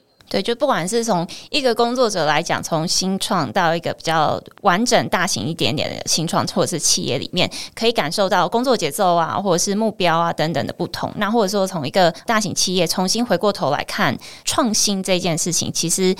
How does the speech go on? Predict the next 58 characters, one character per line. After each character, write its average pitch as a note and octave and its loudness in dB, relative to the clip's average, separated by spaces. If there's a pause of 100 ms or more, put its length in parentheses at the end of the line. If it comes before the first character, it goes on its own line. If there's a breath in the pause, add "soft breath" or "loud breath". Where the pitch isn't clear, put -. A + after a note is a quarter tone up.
(160 loud breath)
新 A#3+ 0
创 A#3+ 0
的 F3+ 0
文 D3 -2
化 F3+ 0
跟 E3 2
氛 F3 -2
围 C#3 2
其 - -2
实 E3 -4
又 F3+ 4
能 C3+ -6
够 F3 2 (200 loud breath)
为 A3+ 2
企 G3+ 0
业 F3+ 2
带 E3+ 2
来 - -2
很 D#3 -4
多 A3+ 0
新 A#3 -2
的 F3+ 2 (140)
观 B3 -2
点 E3+ -2
跟 E3+ 0
想 - -2 (140)
法。 - -2 (300 loud breath)
所 D#4 2
以 F4+ 6
其 D4 -4
实 B3 -4
也 A3+ 4
想 D#3+ -2
问 C#4+ 2
问 C4+ 0
看， B3 -4
就 A#3 0
是 A#3 2
说 G3+ 2 (320 loud breath)
对 E4 2
于 G#3 0 (200 loud breath)
市 - 0
场 D#3 -2
来 G#2+ -2
说， D3+ 0
这 A3 0
件 A3 2
事 A3 -2
情 - -2
是 F3+ 0
一 F3+ -2
个 - 2
很 F3+ -2
好 - 0
的 - -4
新 E3+ 0
陈 - -4
代 - 0